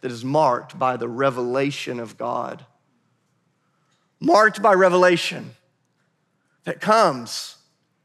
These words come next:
when he submits himself daily to the word of the Lord.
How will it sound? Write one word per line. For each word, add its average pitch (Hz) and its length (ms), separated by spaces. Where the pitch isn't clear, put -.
when 170 140
he 165 60
submits 165 420
himself 151 440
daily 147 540
to 165 120
the 151 80
word 139 240
of 170 140
the 190 80
Lord. 208 460